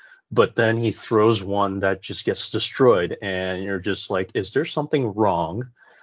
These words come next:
with the mechanics? Is there something wrong with the pitch calling? Is there something wrong with their sequencing? What's, what the heck's going on?" Because overall, the stuff seems like it should be working.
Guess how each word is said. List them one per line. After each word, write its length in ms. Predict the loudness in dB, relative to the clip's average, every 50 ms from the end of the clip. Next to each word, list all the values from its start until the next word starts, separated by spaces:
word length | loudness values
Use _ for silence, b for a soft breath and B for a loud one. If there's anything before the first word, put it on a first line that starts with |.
| b b _ -6
with 120 | -4 -2
the 60 | 0
mechanics? 640 | 0 -2 0 0 0 2 2 0 -2 -6 -8 -8 -8
Is 140 | -8 -6
there 80 | -8 -8
something 360 | -4 -4 -4 -2 -2 -4 -4
wrong 320 | -2 0 0 0 0 0 -4
with 80 | -4
the 80 | -6 -6
pitch 360 | -6 2 2 2 2 2 -4
calling? 500 | -6 -4 -2 -2 -2 -4 -6 -8 -10 -8
Is 240 | -6 -6 -6 -4 -4
there 160 | -4 -4 -2
something 360 | -2 -4 -4 -4 -6 -8 -6
wrong 440 | -4 -2 -2 0 -2 -2 -4 -4 -8
with 100 | -8 -6
their 120 | -6 -6
sequencing? 680 | -4 0 -2 -2 -2 -4 -10 -12 -8 -8 -8 -8 -6 -4
What's, 460 | -4 -4 -4 -4 -8 -8 -8 -10 -10 B B B B B B B B
what 120 | -6 -2 0
the 100 | 0 0
heck's 240 | 0 -2 -4 -4
going 340 | -4 -2 -2 -2 -2 -2 0
on?" 240 | 2 2 2 2 -2
Because 720 | -6 -8 -8 -2 0 0 2 2 2 2 0 -2 -6 -8 -12 _ _ _ _ _ _ _ _ _ _ _ _ 0
overall, 420 | 0 2 2 2 2 2 2 2
the 80 | 0 -4
stuff 640 | -2 0 0 0 0 2 2 2 2 0 -4 -10
seems 480 | -10 -8 -6 -4 -4 -4 -4 -6 -4 -4
like 180 | -4 -2 -4
it 140 | -4 -6 -4
should 260 | -4 -2 -2 -2 -2
be 120 | -2 -6 -6
working. 440 | 0 0 0 0 0 -4 -12 -14